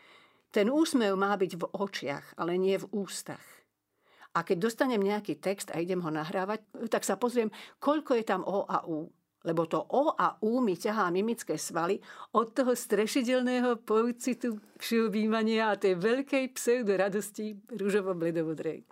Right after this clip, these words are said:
Čiže ja keď tam mám to O a U, tak už je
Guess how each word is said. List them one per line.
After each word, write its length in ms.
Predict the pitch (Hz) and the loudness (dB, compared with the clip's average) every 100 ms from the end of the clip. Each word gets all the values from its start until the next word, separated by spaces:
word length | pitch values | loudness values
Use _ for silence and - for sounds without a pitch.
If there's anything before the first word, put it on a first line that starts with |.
| - - - - - | -20 -20 -20 -20 -20
Čiže 320 | - 214 196 202 | -6 -2 2 2
ja 80 | |
keď 320 | 208 220 - 226 | 2 -2 0 2
tam 80 | |
mám 240 | 220 220 214 | 2 2 2
to 80 | 208 | 0
O 320 | - 202 196 | 2 0 2
a 160 | 170 147 196 | 0 0 2
U, 160 | 196 208 | 2 0
tak 240 | 185 165 - | -4 -6 -4
už 160 | 196 | -4
je 100 | 202 | -4